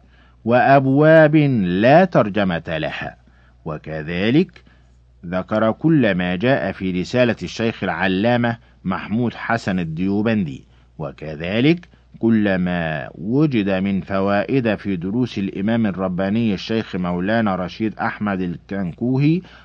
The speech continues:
والمحدث الجليل الشيخ خليل أحمد السهرنفوري،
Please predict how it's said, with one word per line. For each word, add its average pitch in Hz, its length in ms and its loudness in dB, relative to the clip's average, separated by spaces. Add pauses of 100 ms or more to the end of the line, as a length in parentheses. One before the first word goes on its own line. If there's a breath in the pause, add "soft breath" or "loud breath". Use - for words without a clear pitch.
(120)
والمحدث 92 1000 0
الجليل 123 640 0 (280 loud breath)
الشيخ 104 560 -2
خليل 95 480 -2 (140)
أحمد 104 680 -4 (760 soft breath)
السهرنفوري، 110 1800 -2